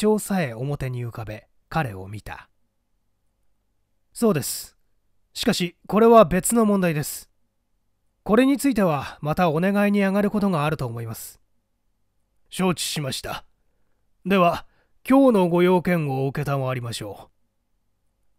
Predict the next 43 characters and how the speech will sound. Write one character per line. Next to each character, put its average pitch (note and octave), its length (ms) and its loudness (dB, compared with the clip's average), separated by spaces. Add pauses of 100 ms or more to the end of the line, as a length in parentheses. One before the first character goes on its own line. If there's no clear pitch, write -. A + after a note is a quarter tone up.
(600)
赤 - 260 -4
澤 C#3+ 220 0
の C3+ 100 -2
息 C3 180 -6
子 C3 140 -6
は、 B2 180 -8 (580)
し - 180 -6
ば F#3 100 0
し - 100 -6
ば C3 160 -6
彼 F#3+ 240 -2
の C3+ 140 -4
膝 D#3 300 -4
の F3+ 180 0
上 E3+ 160 -2
に A#2+ 140 -8
視 - 100 -10
線 C#3+ 300 -6
を B2+ 40 -6
落 B2+ 100 -10
と B2+ 60 -6
し - 80 -10
た G2+ 120 -14
が、 F2+ 180 -14 (800)
き A3+ 120 -6
っ G3+ 60 -6 (320)
と A#2 140 -10
面 C3 360 -6
を C3 100 -4
上 A#2+ 120 -8
げ A#2+ 100 -10
る A2 100 -12
と、 G#2 220 -16 (640)
私 C#3 460 -6
を B2+ 100 -4
睨 C3+ 240 -4
み E3+ 120 -2
つ - 120 -10
け D3+ 80 -6
る A#2 100 -8
よ F#2+ 140 -14
う F#2+ 60 -18
に。 G2+ 180 -20